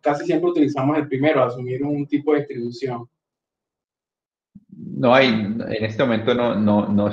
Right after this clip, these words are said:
Speaker 2: no vamos a entrar en detalles sobre en qué casos uno o el otro. La cuestión es que es algo que se necesita para poder saber la distribución aproximada de nuestro estadístico. Podemos o asumir una probabilidad,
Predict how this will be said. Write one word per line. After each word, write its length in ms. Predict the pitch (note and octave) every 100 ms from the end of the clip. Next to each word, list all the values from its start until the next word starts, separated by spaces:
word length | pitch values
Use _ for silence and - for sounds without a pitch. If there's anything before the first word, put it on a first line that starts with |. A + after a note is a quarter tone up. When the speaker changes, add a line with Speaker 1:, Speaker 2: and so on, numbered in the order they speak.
| -
Speaker 2:
no 140 | G#2+ G#2+
vamos 320 | A2+ A#2+ A#2
a 20 |
entrar 260 | F2 F2+ G2+
en 140 | G2+
detalles 280 | G2+ F#2+ G2
sobre 160 | G2
en 60 | D#2+
qué 140 | F2
casos 500 | - F#2+ - G2+ - -
uno 300 | G2+ G2+ G#2
o 60 | F#2+
el 80 |
otro. 340 | G2 - G2 -
La 160 | E2+
cuestión 280 | - - G#2+
es 120 | A2
que 320 | - B2 - G#2+
es 120 | B2+
algo 300 | A#2 A#2+ A#2
que 120 | G#2
se 140 | F#2+
necesita 760 | F2 E2 - - G#2 A2 - - - _ _
para 280 | G2 F2+ -
poder 280 | F2 F2 -
saber 300 | G#2 G2+ G2+
la 100 | G2+
distribución 520 | F#2+ F2+ D#2+ - F#2+
aproximada 840 | F#2+ F#2+ - D#2+ D#2+ E2+ F#2 - _ _
de 200 | F#2+ F#2
nuestro 280 | F2 - E2+
estadístico. 680 | - E2+ G#2+ - - - - _ _
Podemos 600 | F#2 G#2+ B2+ C#3+ D3+ -
o 140 | G#2+ F#2+
asumir 460 | - F2 G2 C3+
una 180 | D#3+ D#3+
probabilidad, 680 | C#3+ B2+ A2+ A2 A2+ A2+